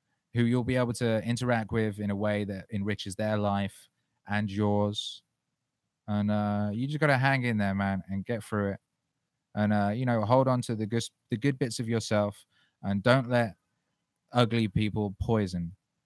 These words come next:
that and make you like them. Stay you, 'cause you're a bad motherfucker. And, uh, that reminds me, some fucked up thi-, I just,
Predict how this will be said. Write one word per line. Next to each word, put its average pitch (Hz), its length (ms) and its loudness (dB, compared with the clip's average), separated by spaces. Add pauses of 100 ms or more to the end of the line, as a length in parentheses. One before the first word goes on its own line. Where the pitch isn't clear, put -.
(160)
that 82 240 -6 (340)
and 95 120 -2
make 101 260 0
you 101 80 0
like 95 320 -2
them. 80 200 -6 (640)
Stay 139 320 2
you, 107 360 0 (460)
'cause 95 160 -2
you're 104 120 2
a 101 40 2
bad 101 220 4
motherfucker. 90 560 -2 (1000)
And, 117 160 6
uh, 123 360 4
that 170 100 8
reminds 180 400 2
me, 87 240 -6 (560)
some 123 180 -6
fucked 214 260 0
up 185 120 -2
thi-, 175 100 0
I 156 120 2
just, 143 160 -2